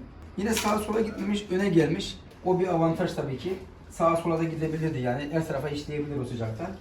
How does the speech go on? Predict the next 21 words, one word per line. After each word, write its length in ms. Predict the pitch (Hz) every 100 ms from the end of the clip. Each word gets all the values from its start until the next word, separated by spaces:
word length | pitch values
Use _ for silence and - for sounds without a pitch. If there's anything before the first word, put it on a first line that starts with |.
| - - -
Bağlamanın 480 | - 196 208 196 -
tellerini 460 | 196 180 180 180
komple 300 | 185 170 170
sökeceğim 400 | - 175 165 165 151
ben. 160 | - -
Perdelerini 420 | 262 165 156 151
ellemeyeceğiz. 760 | 160 165 160 135 120 175 - - - - - - -
Tabii 200 | 160 160
ki 140 | 151
arka 220 | 160 160 156
eşiği 240 | - 151
de 80 | 139
biz 200 | 127 - - - - - - - -
keseceğiz, 520 | 165 151 131 123 -
çıkartacağız. 500 | - 131 - 143 131
Yeni 160 | 143
bir 80 | 139
tane 180 | 135 131
eşik 220 | 131 131
takacağız 460 | 135 113 110 104 98
buna. 180 | 147